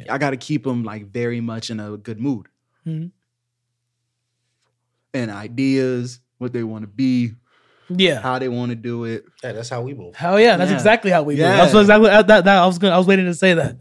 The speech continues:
Speaker 1: <laughs> 'Cause what? How many cousins we got? Twenty-eight?
Speaker 3: I don't fucking know. A lot.
Speaker 2: Oh my gosh.
Speaker 1: Yeah, a lot.
Speaker 3: There's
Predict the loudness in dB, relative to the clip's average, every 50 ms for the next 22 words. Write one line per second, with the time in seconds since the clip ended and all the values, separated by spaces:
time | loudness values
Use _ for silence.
0 | -12 -6 -2 -4 -4 -4 -6 -18 -18 -18 -20 -10 -6 -4 2 4 6 6 6 4
1 | 2 -4 -8 -2 2 4 4 6 4 4 6 6 6 8 8 6 6 4 0 -10
2 | -12 -8 -4 -2 2 4 4 6 6 6 6 6 6 6 6 6 6 6 4 2
3 | 0 _ _ _ _ _ _ -20 -20 _ _ -16 -14 -14 -14 -12 -12 -14 -14 -14
4 | -16 -16 -14 -14 -12 -10 -8 -6 -6 -4 -4 -4 -6 -6 -6 -8 -8 -12 _ _
5 | -6 -4 -2 -2 -2 -2 -4 -4 -4 -2 0 2 2 2 2 0 0 0 0 0
6 | 0 2 2 2 2 2 0 0 -2 -4